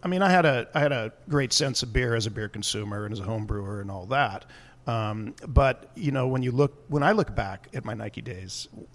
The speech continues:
there, there is one thing that is very, uh, very common between the, that experience and this experience, and that is that,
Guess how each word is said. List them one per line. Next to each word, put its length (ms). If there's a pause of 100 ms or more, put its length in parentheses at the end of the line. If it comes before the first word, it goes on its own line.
there, 340
there 180
is 540
one 240
thing 320
that 100
is 120
very, 440
uh, 280 (360)
very 260
common 400 (120)
between 560
the, 160
that 180
experience 500
and 80
this 140
experience, 420
and 80
that 160
is 180
that, 180